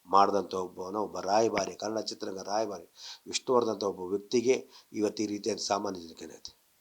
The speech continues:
ಇವತ್ತು ಸರ್ಕಾರ ದಯವಿಟ್ಟು ಮಾಡಿಕೊಡ್ಲಿ, ಅವ್ರಿಗೆ ದುಡ್ಡು ಕೊಡಲಿ. ಸರ್ಕಾರ ಎಷ್ಟು ಕೊಡಿ, ಎಷ್ಟು ಕೋಟಿ ಹೋಗ್ತದೆ, ಇದು ಯಾಕೆ ಮಾಡ್ಬೋದು? ಜನಗಳ ತೆರಿಗೆ ಟ್ಯಾಕ್ಸ್ ಇವ್ರ ಕೈಯಿಂದ ಕೊಡೋವಲ್ಲ.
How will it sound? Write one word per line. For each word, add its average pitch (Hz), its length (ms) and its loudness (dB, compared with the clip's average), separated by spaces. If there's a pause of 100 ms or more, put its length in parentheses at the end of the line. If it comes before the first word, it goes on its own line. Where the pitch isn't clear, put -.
(480)
ಇವತ್ತು 165 280 6
ಸರ್ಕಾರ 87 440 0 (1800)
ದಯವಿಟ್ಟು 107 280 0
ಮಾಡಿಕೊಡ್ಲಿ, - 480 -4
ಅವ್ರಿಗೆ 95 300 -2
ದುಡ್ಡು 107 180 -2
ಕೊಡಲಿ. 95 260 -2
ಸರ್ಕಾರ 107 340 6
ಎಷ್ಟು 151 160 0
ಕೊಡಿ, 147 160 6
ಎಷ್ಟು - 240 0
ಕೋಟಿ 160 240 10
ಹೋಗ್ತದೆ, 95 540 0 (440)
ಇದು 151 140 6
ಯಾಕೆ 160 180 6
ಮಾಡ್ಬೋದು? 104 320 2
ಜನಗಳ 156 360 6
ತೆರಿಗೆ 170 420 12
ಟ್ಯಾಕ್ಸ್ - 320 12
ಇವ್ರ 151 120 8
ಕೈಯಿಂದ 151 240 8
ಕೊಡೋವಲ್ಲ. 101 640 4